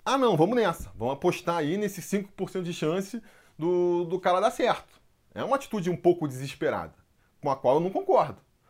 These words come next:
Agora, óbvio, a partir do momento em que o Levin for eleito presidente do Vasco e o Yaya Touré se confirmar como o jogador do Vasco, a minha torcida vai passar a ser pra esses cinco por cento se confirmar. Pro Yaya Touré realmente,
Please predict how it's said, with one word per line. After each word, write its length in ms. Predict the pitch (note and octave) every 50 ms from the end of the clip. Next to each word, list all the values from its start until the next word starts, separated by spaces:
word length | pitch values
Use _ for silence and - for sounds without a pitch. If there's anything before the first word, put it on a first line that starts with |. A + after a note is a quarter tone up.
| - - -
Agora, 380 | - - G3+ F3+ D#3 C#3 D#3 -
óbvio, 400 | - G#3+ G#3 F3+ C#3 A2 F#2+ F#2+
a 80 | - B2
partir 260 | - D#3+ D3+ - A#3
do 100 | A#3 B3
momento 460 | B3 A3 F#3+ F#3 F#3+ F3+ F3 - A#2+ - - - - _
em 80 | - C3+
que 140 | C3 - F3
o 200 | E3 D#3 C#3 C3
Levin 440 | C3 D3 F3 G3+ G3 F3+ F3+ E3+
for 400 | - - - F3+ F3+ F3+ E3+ D#3+
eleito 260 | D#3 D3 E3+ G3 F#3+ F#3
presidente 400 | - F3 E3+ C#3+ A#2+ D#3 F3 E3+
do 100 | F3 D3
Vasco 520 | D3 C#3+ C#3+ B2+ G#2 - - - F#2+ - _ - - _ _
e 60 | C3
o 40 | C#3
Yaya 160 | C#3+ D3 D#3+ E3+
Touré 240 | - F3 D3 E3 D#3+
se 120 | - E3
confirmar 680 | - - F3 D#3+ - E3+ C#3 C3 C3+ D3+ D#3+ C#3+ - - - - _ _
como 240 | - D3+ D#3 D#3 D3
o 180 | C#3 C3+ C3+ C3
jogador 340 | C3+ D3 C#3 B2+ B2 C3 C3
do 80 | A#2
Vasco, 560 | G#2 A2 C3 G3+ B3 G#3 - - - - - - _ _ _ _ _ _ -
a 100 | A#2+ B2
minha 160 | C#3+ E3 F3+
torcida 720 | F3+ A3 G3 - - - - F3+ C#4 D4 F3+ C3 F2+ F2 - _ _ - -
vai 140 | - A#2+ C3
passar 320 | C3+ - D#3 D3+ - F3 F3
a 60 | E3+
ser 240 | E3+ - F3 G3 G3+
pra 140 | - A3
esses 180 | A3+ - B3 G3
cinco 240 | - A#3 A#3 G3 -
por 180 | - B3+ G#3+
cento 200 | - A#3+ A3+ A3
se 80 | - C4
confirmar. 580 | - B3+ B3 C4 F#4 F4+ E4+ B3 D3+ A#2+ - _ _ _ _ _ _ _ _ -
Pro 240 | B2+ C3+ C#3+ D3
Yaya 180 | D3 D3 C#3+ D3+
Touré 320 | E3 - F#3+ D3+ F3 F#3
realmente, 500 | E3 F#3+ A#3+ A3+ E3 E3+ A3+ A#3+ - -